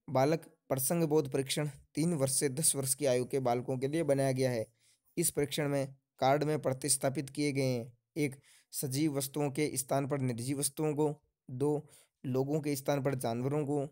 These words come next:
तीन, पुरुषों के स्थान पर महिलाओं को, चार,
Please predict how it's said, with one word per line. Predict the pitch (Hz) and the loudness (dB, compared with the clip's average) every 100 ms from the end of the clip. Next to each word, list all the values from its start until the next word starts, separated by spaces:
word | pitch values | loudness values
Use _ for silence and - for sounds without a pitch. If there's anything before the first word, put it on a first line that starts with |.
| _ _ _ - | _ _ _ -2
तीन, | 147 147 - _ _ - | 0 -2 -6 _ _ -8
पुरुषों | 151 135 160 | -6 -2 -2
के | 160 151 | 0 -2
स्थान | - 143 135 | 0 0 0
पर | 139 | 0
महिलाओं | 127 120 123 135 139 | 2 2 2 0 0
को, | 135 131 131 _ _ - | 0 -2 -4 _ _ -10
चार, | - 127 135 131 - | 0 2 2 0 -10